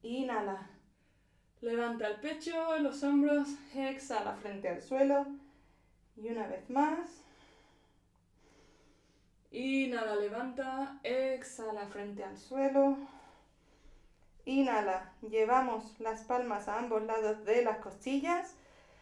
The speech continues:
y metemos los dedos de los pies, exhala, presiona con las muñecas para ir a las rodillas y vamos a llevar un pie hacia adelante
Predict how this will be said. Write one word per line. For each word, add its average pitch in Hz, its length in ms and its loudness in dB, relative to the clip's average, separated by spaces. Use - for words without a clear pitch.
y 277 320 4
metemos 233 360 2
los 220 160 4
dedos 262 180 4
de 226 60 0
los 202 140 -2
pies, 311 300 4
exhala, 302 560 2
presiona 302 640 -2
con 294 120 -2
las 294 160 0
muñecas 285 680 -4
para 240 320 0
ir 277 120 -2
a 220 80 0
las 277 200 0
rodillas 320 880 0
y 330 420 -4
vamos 247 320 -2
a 247 80 -4
llevar 226 420 -2
un 226 180 -6
pie 220 140 -4
hacia 214 220 -2
adelante 311 500 0